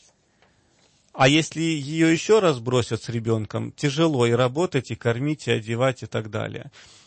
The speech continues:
загс — это всё-таки какая-то гарантия того, что, э, муж будет алименты какие-то платить, например.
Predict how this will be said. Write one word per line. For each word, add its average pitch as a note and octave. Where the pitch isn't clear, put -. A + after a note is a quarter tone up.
загс — F#3+
это D3+
всё-таки D#3
какая-то D3
гарантия C#3+
того, D3
что, B2+
э, B2
муж D#3+
будет C3
алименты B2+
какие-то A#2
платить, A2+
например. A2